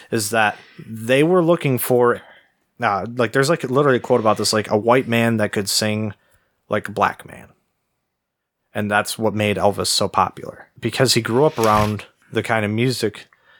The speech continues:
that they were trying to emulate, but with a white guy. And so it was literally ju-, it was trying to find somebody that they could mold to fit for white audiences at s-, at the time of segregation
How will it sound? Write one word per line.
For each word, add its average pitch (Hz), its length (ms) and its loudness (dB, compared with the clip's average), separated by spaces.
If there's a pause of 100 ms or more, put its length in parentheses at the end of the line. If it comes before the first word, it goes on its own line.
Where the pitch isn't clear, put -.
that 104 140 -6
they 113 100 2
were 104 120 2
trying 104 280 -2
to 98 100 -2
emulate, 101 520 -2 (140)
but - 120 -2
with 101 180 -2
a 101 60 -2
white 113 240 0
guy. 95 320 -4 (680)
And 113 160 0
so 101 440 2 (920)
it 127 100 2
was 113 220 0
literally 127 640 2 (580)
ju-, 123 200 0
it 127 100 -2
was 117 180 0
trying 143 340 0
to 127 60 -2
find 127 260 -2
somebody 113 260 0
that 107 180 -4
they 110 160 2
could 104 320 -4
mold 104 480 0 (120)
to 95 460 -4 (220)
fit - 440 -2
for 98 440 2
white 101 240 0
audiences 95 800 -4 (140)
at 104 140 -2
s-, - 260 -8
at 92 380 -4
the 107 80 0
time 110 280 -2
of 104 100 -6
segregation 98 800 -6